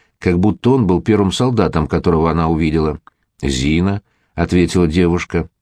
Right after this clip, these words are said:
Выражение растерянности, едва ли не испуга в ее глазах,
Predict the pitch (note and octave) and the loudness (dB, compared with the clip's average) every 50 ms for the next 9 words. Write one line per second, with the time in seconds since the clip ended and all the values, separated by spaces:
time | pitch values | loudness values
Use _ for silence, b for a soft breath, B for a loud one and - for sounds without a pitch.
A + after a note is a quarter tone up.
0 | _ _ _ _ _ _ _ _ _ _ _ _ _ _ _ _ _ _ _ - | _ _ _ _ _ _ _ _ _ _ _ _ _ _ _ _ _ _ _ -2
1 | D#2+ F#2 A2+ C3+ C3+ C3 E3+ F3 F3 E3+ D#3+ E3 D3 - - - E3+ E3 D#3 A2 | 0 2 2 2 2 2 2 2 2 2 2 0 -2 -2 -2 0 2 2 2 2
2 | F2+ D#2 - - D#2+ C#2+ C2+ _ _ - D2 D2+ F#2+ F#2 A#2 B2 A#2 A#2 A#2+ A#2+ | 0 -2 -2 -2 -2 -2 -4 _ _ -6 -2 0 2 2 4 2 4 2 2 2
3 | B2 B2 A2+ - - - C3 D3 D#3+ C#3 C3+ G2 G2 F#2+ F#2 D#2+ D#2 F#2+ G#2+ G#2+ | 2 0 0 -2 -6 -4 -2 -2 0 0 2 2 2 2 2 2 2 0 0 0
4 | F#2+ G2 D2+ C2 - | 0 -2 -2 -4 -8